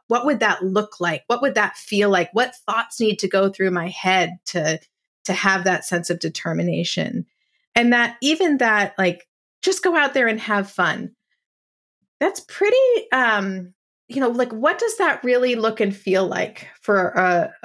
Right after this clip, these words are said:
a rider going into the show ring? That it's, it's very, um, abstract. So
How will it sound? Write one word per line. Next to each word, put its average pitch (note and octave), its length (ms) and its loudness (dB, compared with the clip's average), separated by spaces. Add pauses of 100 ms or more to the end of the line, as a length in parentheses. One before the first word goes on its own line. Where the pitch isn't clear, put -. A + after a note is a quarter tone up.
(140)
a G3+ 100 2
rider F3 340 2
going F3 300 -4
into E3+ 220 -6
the F3+ 80 -6
show F3 260 0
ring? E3 340 -2 (360)
That B3 320 2
it's, G#3+ 320 -2 (200)
it's G#3+ 220 0
very, A#3 580 2
um, F#3 480 0 (240)
abstract. - 760 -4 (500)
So G#3 480 2